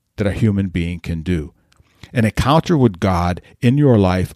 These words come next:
up front and personal. And if you haven't experienced it, it's not because God <laughs> hasn't been trying to encounter you. The reason the twelve steps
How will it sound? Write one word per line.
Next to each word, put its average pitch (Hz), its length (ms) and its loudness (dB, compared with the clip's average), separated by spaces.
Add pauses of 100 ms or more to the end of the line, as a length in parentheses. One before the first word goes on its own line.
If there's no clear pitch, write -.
up 131 180 0
front 107 380 0
and 95 200 -10
personal. 87 500 -6 (180)
And 123 120 4
if 123 100 4
you 190 140 4
haven't 156 440 4 (120)
experienced 131 640 0
it, 165 80 -2
it's - 300 -6
not 123 260 0
because 117 320 -2
God 113 340 0
<laughs> - 0 -
hasn't - 340 -2
been 95 100 -2
trying 107 420 -6
to 101 120 -8
encounter 95 540 -4
you. 101 400 -2 (720)
The 143 100 6
reason 262 460 2
the 160 100 6
twelve 160 360 4
steps - 380 0